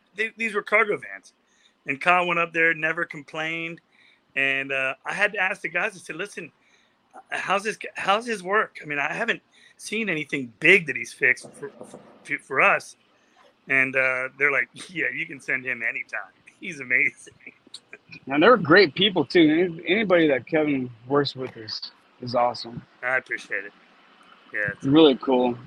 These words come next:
Speaker 1: that's some good
Speaker 2: And
Speaker 1: stuff.
Speaker 2: then, you know, and then all the pranks that we do at the Maserati store,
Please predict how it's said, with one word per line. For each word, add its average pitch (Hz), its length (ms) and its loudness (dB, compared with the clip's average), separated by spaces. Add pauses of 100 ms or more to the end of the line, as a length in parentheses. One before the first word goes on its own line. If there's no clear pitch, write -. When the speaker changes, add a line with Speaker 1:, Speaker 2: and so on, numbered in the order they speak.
Speaker 1:
that's 147 140 -12
some 127 80 -16
good 120 120 -6
Speaker 2:
And - 60 -8
Speaker 1:
stuff. 151 200 6
Speaker 2:
then, 165 300 4 (1000)
you 151 80 4
know, 180 260 0
and 147 100 8
then 170 80 10
all 180 160 10
the 190 100 6
pranks 190 420 -2
that 147 120 -4
we 143 120 -4
do 147 380 0
at 139 220 -4
the 135 80 -8
Maserati 143 580 -2
store, 131 440 -8